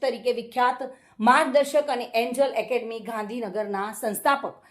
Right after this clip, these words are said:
શામતભાઈ ગઢવી એટલે કે સમ્રાટ ઉપસ્થિત રહ્યા હતા. કાર્યક્રમની શરૂઆત સરસ્વતી માતાની પ્રાર્થનાથી કરવામાં આવી હતી. ત્યારબાદ મુખ્ય માર્ગદર્શક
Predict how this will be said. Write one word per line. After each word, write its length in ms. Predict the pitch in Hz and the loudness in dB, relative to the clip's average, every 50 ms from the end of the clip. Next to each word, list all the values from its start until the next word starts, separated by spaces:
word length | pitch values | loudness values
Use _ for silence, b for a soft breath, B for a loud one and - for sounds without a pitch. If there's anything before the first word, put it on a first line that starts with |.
| b b b - - | b b b -6 -2
શામતભાઈ 640 | 277 247 262 277 302 330 - 214 226 240 247 254 | 0 2 2 4 2 2 0 -2 0 2 2 2
ગઢવી 480 | 254 208 208 247 240 247 226 269 262 226 | 2 2 0 0 0 0 -2 -2 -4 -4
એટલે 320 | 175 - 196 196 220 240 | -4 -6 -8 -6 -4 -4
કે 120 | 240 277 285 | -4 -2 -4
સમ્રાટ 500 | 277 - 233 214 214 220 254 294 294 294 294 - - - | -2 0 -2 -2 2 4 4 4 4 4 0 -8 -10 -10
ઉપસ્થિત 520 | 233 226 - 254 226 - - 190 170 - | -10 -4 0 0 0 0 -2 -6 -8 -4
રહ્યા 200 | 165 170 170 160 160 | -2 0 0 0 -2
હતા. 360 | 180 - 165 143 139 - _ b b b b b b | -4 -8 -10 -10 -10 -14 _ b b b b b b
કાર્યક્રમની 400 | - 254 285 311 294 349 359 370 | 2 4 4 4 4 2 2 2
શરૂઆત 400 | 349 277 302 277 277 285 285 302 | 2 4 2 4 4 4 4 4
સરસ્વતી 560 | 285 302 269 262 269 269 269 269 269 269 277 | 2 2 2 2 2 0 0 -2 -2 -2 -2
માતાની 460 | 277 269 247 - 269 262 254 247 240 233 | -2 -2 -2 -2 -2 -2 -4 -4 -4 -4
પ્રાર્થનાથી 560 | 247 254 208 196 196 214 233 254 285 285 294 | -2 0 0 0 -2 -4 -4 -4 -4 -4 -4
કરવામાં 460 | 190 190 208 214 202 196 208 214 208 | -4 -4 -2 -2 -2 -2 -2 -2 -4
આવી 220 | 202 190 208 214 | -4 -6 -6 -8
હતી. 180 | 220 220 247 254 | -8 -10 -12 -10
ત્યારબાદ 420 | - 269 214 196 185 208 226 214 160 - b b b b b - | -4 -2 -2 -2 0 2 0 0 0 -4 b b b b b 0
મુખ્ય 300 | 240 294 294 294 - 359 | 2 2 2 2 2 2
માર્ગદર્શક 500 | 320 302 262 247 233 233 233 - - 240 | 4 4 2 2 0 -2 -4 -4 -6 -8